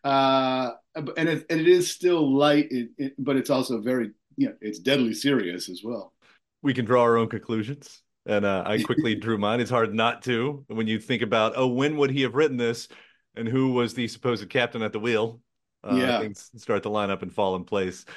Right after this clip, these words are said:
Speaker 2: That's it. I mean, you know, then, then, then whether or not you're doing it lighthearted, you're making a big statement right from the beginning. I mean, that's
Speaker 1: Yeah, I mean, you're the first person to actually draw that line. I mean, I haven't talked to,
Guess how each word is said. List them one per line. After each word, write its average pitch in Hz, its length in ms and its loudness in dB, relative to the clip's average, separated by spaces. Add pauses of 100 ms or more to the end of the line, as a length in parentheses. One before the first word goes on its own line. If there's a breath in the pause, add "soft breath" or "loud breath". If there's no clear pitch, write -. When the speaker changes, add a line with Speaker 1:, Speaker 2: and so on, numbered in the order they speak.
(260 loud breath)
Speaker 2:
That's 220 180 2
it. 254 100 6
I 185 40 6
mean, 165 200 2
you 165 340 2
know, 160 80 4
then, 160 400 0
then, 170 440 0 (760)
then 156 420 2
whether 165 280 2
or 160 40 -2
not 156 260 0
you're 151 640 2 (200)
doing 147 260 -4
it 143 100 -6
lighthearted, 143 540 0
you're 135 120 -4
making 139 240 -6
a 135 40 -8
big 139 180 -6
statement 101 680 -10
right 110 220 0
from 120 120 -2
the 113 60 -6
beginning. 113 560 -4
I 98 40 -8
mean, 101 120 -6
that's 107 380 -8
Speaker 1:
Yeah, 269 240 8
I 233 80 6
mean, 247 160 8
you're 269 140 4
the 233 80 -2
first 226 280 0
person 208 400 -2
to 156 140 -4
actually 160 560 0 (140)
draw 170 300 2
that 160 120 0
line. 180 160 2
I 170 40 2
mean, 165 120 2
I 160 60 4
haven't 170 200 4
talked 165 240 2
to, 156 240 -2